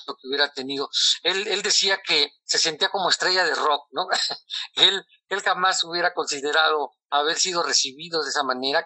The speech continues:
Creo que de todas sus actuaciones, esa es la que recuerda como, pues, yo creo que la atracción m-, masiva más importante que tuvo,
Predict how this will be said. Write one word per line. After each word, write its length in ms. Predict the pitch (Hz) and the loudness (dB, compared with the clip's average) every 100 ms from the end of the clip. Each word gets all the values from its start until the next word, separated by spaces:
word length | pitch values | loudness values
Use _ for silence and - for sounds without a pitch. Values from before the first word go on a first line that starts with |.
| - | -4
Creo 300 | 214 233 240 | -2 -2 0
que 120 | 175 | -2
de 140 | 156 | -2
todas 340 | - 214 226 220 | -2 2 4 6
sus 220 | - - | 6 4
actuaciones, 720 | 139 139 - 160 156 185 - _ _ _ _ | 2 0 4 4 2 -2 -6 _ _ _ _
esa 360 | 190 - 208 196 | 0 2 2 2
es 220 | - - | 0 0
la 140 | 180 | 0
que 100 | 156 | -2
recuerda 500 | 123 123 151 156 160 - | -4 -4 -4 -2 -2 -2
como, 380 | 135 131 123 - _ _ _ - | -4 -2 -2 -4 _ _ _ -6
pues, 260 | 147 - 139 | -2 -2 -2
yo 180 | 131 180 - | -2 -2 -2
creo 360 | 175 175 170 - | -2 0 -2 -4
que 120 | 156 | -2
la 120 | 139 | 0
atracción 680 | 131 135 131 - 160 160 165 | -2 -4 -4 0 0 -2 -8
m-, 600 | 143 147 147 151 143 143 | -12 -10 -10 -14 -14 -8
masiva 560 | 143 143 - 196 185 175 | -2 0 0 0 0 0
más 260 | 170 190 220 | 0 0 -2
importante 540 | - 147 170 160 - | -6 -6 -4 -6 -8
que 120 | 151 - | -20 -14
tuvo, 360 | 165 147 143 | -6 -2 -4